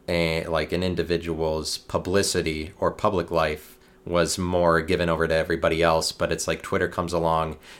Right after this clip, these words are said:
and the individual is able to control the value of the way that they're perceived a lot better. Like, they control their, the value of their own statements, like, the collection of statements and tweets that you put out.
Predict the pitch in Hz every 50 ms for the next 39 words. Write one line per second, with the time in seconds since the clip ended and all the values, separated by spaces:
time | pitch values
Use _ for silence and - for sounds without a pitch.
0 | - - _ 98 90 85 85 80 73 76 82 78 78 78 76 78 78 - - -
1 | 110 104 101 87 143 147 98 92 82 78 80 85 85 85 82 90 85 85 82 85
2 | 82 80 - - 90 87 - 87 82 - - 104 101 92 87 82 92 92 95 98
3 | 95 90 82 80 80 80 80 85 - 87 85 82 82 80 76 - - - - -
4 | - - - - _ _ _ - - 95 87 85 98 98 98 107 104 101 95 87
5 | 87 90 85 - - - - - - 131 123 104 87 85 - 87 82 80 80 78
6 | - - 85 82 80 78 78 78 80 78 76 - - 87 - - 85 85 - 92
7 | 90 85 85 82 85 87 - 98 87 85 80 85 90 92 90 90 87 85 80 78
8 | 85 82 80 80 - - - 92 95 90 90 85 82 80 - - 85 80 - -
9 | - - - 101 104 - - - 95 85 - - - 92 90 87 90 85 82 -
10 | 85 82 - - 113 107 95 - - 87 87 85 82 - - 87 82 80 80 80
11 | 80 82 -